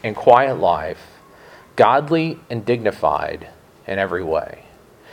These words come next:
And what this is saying is that our actions and our attitudes wrap up in godly and dignified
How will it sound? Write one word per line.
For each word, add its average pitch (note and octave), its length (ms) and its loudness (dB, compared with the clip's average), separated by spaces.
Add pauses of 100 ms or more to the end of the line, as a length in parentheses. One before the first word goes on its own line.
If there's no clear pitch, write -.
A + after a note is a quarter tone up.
(240)
And E3 120 4
what A#3 100 6
this A#3+ 160 2
is F3 120 0
saying C#3 260 2
is A#2+ 160 -2
that A2+ 200 -4 (180)
our A#2+ 180 6
actions D3 840 -4
and A#2 160 -6
our F#2 140 0
attitudes - 880 -4 (260)
wrap A#2+ 300 6
up G#2 260 4
in G2 220 -8
godly A2 680 0
and G#2+ 120 -16
dignified F2+ 720 -8